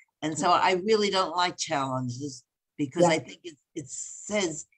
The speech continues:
Speaker 1: if you were, if you were better, you would be able to meet this challenge in a more
Speaker 2: Yeah.
Speaker 1: regular way, not asking what it is that would make things easier for you.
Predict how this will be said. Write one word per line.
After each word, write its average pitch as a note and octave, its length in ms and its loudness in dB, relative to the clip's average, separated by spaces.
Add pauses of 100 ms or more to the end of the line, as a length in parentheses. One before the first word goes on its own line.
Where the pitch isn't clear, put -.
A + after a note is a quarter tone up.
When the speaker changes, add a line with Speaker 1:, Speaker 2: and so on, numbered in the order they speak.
(140)
Speaker 1:
if - 160 -4
you A#3 160 4
were, G#3 380 4
if - 120 -8
you B3+ 140 4
were A3+ 160 6
better, F#3+ 480 0 (460)
you G3+ 240 0
would A#3+ 140 -2
be G#3+ 120 4
able F#3+ 240 2
to F#3+ 140 -8
meet G#3+ 300 -2
this D3+ 200 -2
challenge C#3 720 0 (340)
in D#3+ 140 -2
a D#3 40 0
more G#3 240 8
Speaker 2:
Yeah. D#3 80 2
Speaker 1:
regular E3+ 420 0
way, D3+ 460 4
not G#3+ 300 2
asking F3+ 680 0 (200)
what G3+ 220 2
it G#3 180 4
is G3 360 6
that E3+ 160 -2
would E3+ 120 0
make F3 240 0 (220)
things D#3 380 -2
easier E3 360 -4
for D3 140 -12
you. D3 320 -4